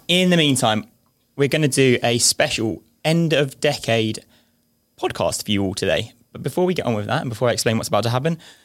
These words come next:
Paul, we've got a little bit of injury news, haven't we? There was a little bit of worry before this international break, and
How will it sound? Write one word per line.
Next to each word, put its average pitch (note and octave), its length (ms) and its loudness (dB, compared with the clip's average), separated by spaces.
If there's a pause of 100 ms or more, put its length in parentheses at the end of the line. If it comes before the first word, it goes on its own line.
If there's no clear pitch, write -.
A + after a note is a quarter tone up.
(140)
Paul, G#3+ 420 2
we've E3+ 120 -2
got G3 100 4
a F#3+ 40 4
little F#3+ 160 4
bit F3+ 80 6
of D#3+ 60 4
injury C3 240 4
news, A2 200 2
haven't A#2+ 200 2
we? G#2 200 0 (320)
There B2+ 180 4
was B2 120 2
a C3+ 60 2
little A#2+ 140 2
bit B2+ 100 2
of B2 100 -2
worry D3 260 4
before C#3+ 240 2
this C3 80 2
international C3 300 -4
break, C#3 260 2
and A2+ 140 -2